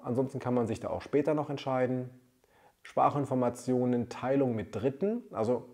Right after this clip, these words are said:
guckt euch das Ganze in Ruhe an. Wer möchte, kann sich diese ganzen Bestimmungen dann auch einmal durchlesen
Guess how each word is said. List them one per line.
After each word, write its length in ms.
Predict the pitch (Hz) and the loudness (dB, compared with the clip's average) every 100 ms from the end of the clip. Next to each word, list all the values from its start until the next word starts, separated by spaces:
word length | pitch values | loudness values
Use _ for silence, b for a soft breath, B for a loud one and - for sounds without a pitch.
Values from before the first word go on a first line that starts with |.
| - _ _ | -20 _ _
guckt 240 | - 156 165 | -4 -2 0
euch 100 | 135 | 2
das 220 | 127 123 | 0 0
Ganze 260 | 127 135 123 | -4 -4 -4
in 60 | |
Ruhe 240 | 104 101 - | -2 0 0
an. 240 | 143 180 | 2 4
Wer 80 | 127 | 4
möchte, 280 | 131 135 127 | 2 -2 -4
kann 200 | 131 127 | -4 -4
sich 100 | 120 | -4
diese 220 | 117 113 | -4 -2
ganzen 320 | 123 131 123 | -2 -2 -4
Bestimmungen 440 | 120 - 131 131 | -4 -2 0 0
dann 140 | 123 113 | 0 0
auch 120 | 104 | -4
einmal 280 | 120 113 101 | -6 -4 -2
durchlesen 720 | 117 151 156 165 170 196 247 | 0 0 2 4 4 2 -2